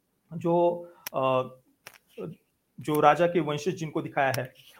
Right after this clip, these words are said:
उनके घर में गांव के कोई भी लोग पाँव नहीं रखते हैं, अंदर नहीं जाते हैं। एक वो maintain किया हुआ है, जो समाज के अलग-अलग वर्गों के बीच का जो भेदभाव है, वो भी उन्होंने दिखाया है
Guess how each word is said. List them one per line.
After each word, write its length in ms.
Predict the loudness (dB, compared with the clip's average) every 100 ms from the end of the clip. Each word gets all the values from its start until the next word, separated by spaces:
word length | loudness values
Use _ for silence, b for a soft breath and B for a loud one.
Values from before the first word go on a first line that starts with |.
| b
उनके 200 | 0 4
घर 260 | 2 4 2
में 180 | 0 2
गांव 160 | 2
के 120 | 2 0
कोई 200 | -2 -2
भी 120 | 0
लोग 240 | 0 4
पाँव 220 | 4 6
नहीं 100 | 4
रखते 240 | -2 -4 -8
हैं, 140 | -10 -6
अंदर 240 | -2 -2
नहीं 140 | -2 -4
जाते 280 | -4 -6
हैं। 240 | -10 -12 _ _ _ _ _
एक 160 | -8 -4 -4
वो 260 | -2 -4
maintain 440 | -4 -6 -2 -2 0
किया 120 | 0
हुआ 120 | 0
है, 60 | -2
जो 280 | -6 -10
समाज 380 | -6 -4 -2 -2
के 80 | -2
अलग-अलग 300 | -2 -2 0
वर्गों 240 | 0 -2
के 120 | -4 -4
बीच 200 | -6 -6
का 100 | -6
जो 100 | -6
भेदभाव 520 | -6 -6 -2 0 0
है, 60 |
वो 180 | -4 -4
भी 100 | -4
उन्होंने 300 | -4 -2 -4
दिखाया 340 | -6 -6 -2 -2
है 280 | -2 -4